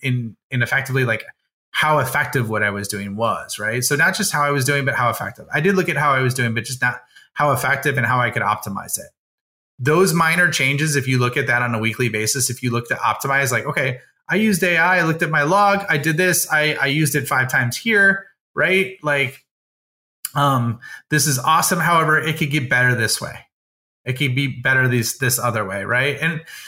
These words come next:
and what you'll do is, like, this transformed me as a person in terms of, like, my understanding, my knowledge, and my leadership in this space. And so I think it could potentially do the same thing for you if you embrace it. And,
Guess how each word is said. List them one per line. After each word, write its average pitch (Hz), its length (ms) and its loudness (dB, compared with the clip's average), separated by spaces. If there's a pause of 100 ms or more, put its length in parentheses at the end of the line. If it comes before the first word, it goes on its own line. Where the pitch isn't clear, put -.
(200)
and 165 400 -2
what 175 300 0
you'll 247 120 2
do 180 160 4
is, 170 180 2
like, 143 280 -2 (280)
this 160 340 2
transformed 143 800 0
me 127 180 2
as 120 160 0
a 110 60 -2
person 147 480 2
in 131 160 0
terms 127 320 2
of, 117 360 -2
like, 123 200 -2
my 113 140 0
understanding, 120 800 0 (280)
my 123 160 0
knowledge, 120 760 0
and 123 80 -4
my 107 120 0
leadership 156 540 -2
in 147 180 -2
this 151 220 2
space. 220 420 -2
And 160 140 0
so 143 440 2 (360)
I 147 100 -2
think 240 320 -2
it 175 120 0
could 170 140 -2
potentially 160 420 0
do 135 100 0
the 131 80 0
same 127 220 0
thing 120 160 -4
for 120 120 -4
you 170 640 2
if 131 160 -6
you 139 140 2
embrace 120 380 0
it. 92 180 -6 (560)
And, 139 480 -2